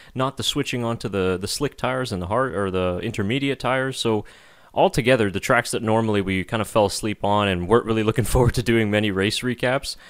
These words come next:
ended up being some of the most exciting. So those are just some of the couple ones that we mentioned. I'm sure there's probably a few more that were really exciting that didn't make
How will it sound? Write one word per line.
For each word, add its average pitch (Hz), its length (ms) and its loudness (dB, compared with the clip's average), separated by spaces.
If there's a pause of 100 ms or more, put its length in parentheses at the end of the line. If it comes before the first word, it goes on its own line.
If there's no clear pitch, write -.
(200)
ended 123 240 2
up 113 160 2
being 107 260 0
some 113 240 -2
of 101 60 0
the 95 80 0
most 92 440 -2
exciting. 87 600 -2
So 95 380 0 (400)
those 127 180 2
are 123 60 2
just 113 200 0
some 123 160 2
of 110 60 2
the 101 80 4
couple 110 340 0
ones 101 260 0
that 76 140 -2
we 95 140 -2
mentioned. 98 340 0
I'm 92 120 -2
sure 113 180 -2
there's 95 120 -4
probably 98 300 0
a 90 60 2
few 113 260 -2
more 101 420 0
that 95 160 0
were 90 120 -2
really 101 260 2
exciting 117 460 0
that 98 220 0
didn't 98 200 -2
make 98 280 -2